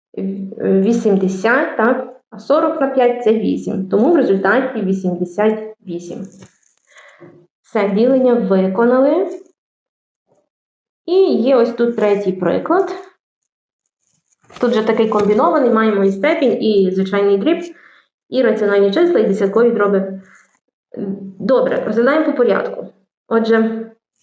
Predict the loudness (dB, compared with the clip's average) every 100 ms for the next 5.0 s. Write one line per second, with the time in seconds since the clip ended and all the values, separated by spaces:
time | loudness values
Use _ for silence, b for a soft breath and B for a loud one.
0 | _ 0 2 0 0 -2 -2 0 0 2
1 | 0 0 2 2 0 -2 -4 -14 B B
2 | B _ _ _ -6 -2 0 2 0 -2
3 | -2 -2 0 0 0 0 2 2 2 2
4 | 0 2 0 0 -2 -2 -6 -6 -12 _